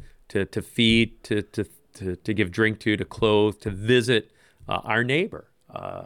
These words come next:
out of, out of love for them, out of love for Christ. So,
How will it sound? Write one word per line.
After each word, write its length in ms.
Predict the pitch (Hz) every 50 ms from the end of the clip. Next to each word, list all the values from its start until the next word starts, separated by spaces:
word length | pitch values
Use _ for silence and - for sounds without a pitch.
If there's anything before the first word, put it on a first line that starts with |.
| - -
out 100 | 101 101
of, 200 | 104 101 98 101 - -
out 120 | 117 110
of 80 | 110 104
love 300 | 104 110 117 127 131 135
for 220 | - - 117 120 127
them, 160 | 135 165 214
out 100 | 185 101
of 140 | 107 104 104
love 180 | 104 110 123 -
for 120 | - 135
Christ. 440 | - - - 156 208 202 - - -
So, 180 | - 143 139